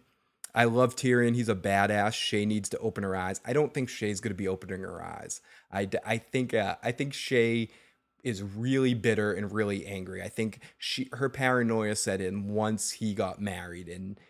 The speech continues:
and any feelings she had has been so clouded by jealousy and, and craziness at this point that she would, she would almost do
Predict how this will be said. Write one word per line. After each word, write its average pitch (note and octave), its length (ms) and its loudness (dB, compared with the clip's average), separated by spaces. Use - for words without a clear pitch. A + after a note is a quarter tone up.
and F#2+ 380 -6
any A2+ 280 0
feelings G#2+ 420 -2
she A2 200 -4
had G2 260 -2
has F#2+ 140 -6
been F#2+ 160 -8
so G#2 340 0
clouded G2 400 -2
by F#2+ 140 -4
jealousy F#2+ 580 -6
and, F2+ 260 -14
and F#2 260 -10
craziness F#2+ 760 -6
at G2 100 -8
this - 180 -6
point - 380 -12
that - 260 -12
she - 160 0
would, G2+ 200 0
she - 120 -2
would G#2 140 0
almost G#2 320 -2
do G2+ 140 -4